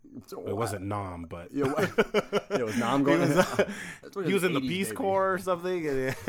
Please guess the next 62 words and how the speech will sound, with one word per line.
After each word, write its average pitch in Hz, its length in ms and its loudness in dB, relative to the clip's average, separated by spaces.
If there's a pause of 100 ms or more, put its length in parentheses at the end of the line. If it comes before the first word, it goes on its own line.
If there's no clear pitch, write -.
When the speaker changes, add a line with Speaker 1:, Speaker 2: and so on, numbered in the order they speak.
(220)
Speaker 2:
<laughs> - 320 -12
he 127 160 2
got 131 200 2
a 165 80 4
bad 135 280 0
case 143 180 2
of 123 100 0
influenza 147 600 2
or 185 120 4
something. 180 380 2
Like, 139 200 2
she 170 120 -8
couldn't 185 180 -2
have 123 100 2
lied 165 320 2
to 202 60 -4
you? 226 240 -4 (140)
Speaker 1:
Flu 135 300 2
was 110 120 2
really 107 160 2
bad 101 280 4
that 87 180 -4
year. 87 240 -4 (320)
Um, 120 260 -2
Speaker 2:
Yeah. 110 160 -6 (480)
Speaker 1:
no, 233 140 2
she 247 100 0
wasn't 226 160 6
that 220 120 0
type. 151 180 0
She, 143 500 4
I 127 60 0
don't 196 120 2
remember 135 340 4
ever 120 180 -2
talking 123 380 -2
about 92 180 -2
it - 60 -6
with 90 160 -6
her 90 260 -2
until 98 560 -4
I 90 120 -6
was 90 340 -4
about 87 340 -4
twelve. - 380 -6 (540)
And 104 120 -4
then 101 100 -2
she 104 140 -8
gave 110 160 -2
me 104 60 -4
this 98 120 -6
sort 107 180 -4
of 95 80 -6
little 95 200 -6
chat, 104 420 -6
like, 95 140 -6
showed 101 160 -6
me 95 60 -6
pictures 123 420 -6
of 107 160 -4
him, 101 360 -6
and 90 460 -8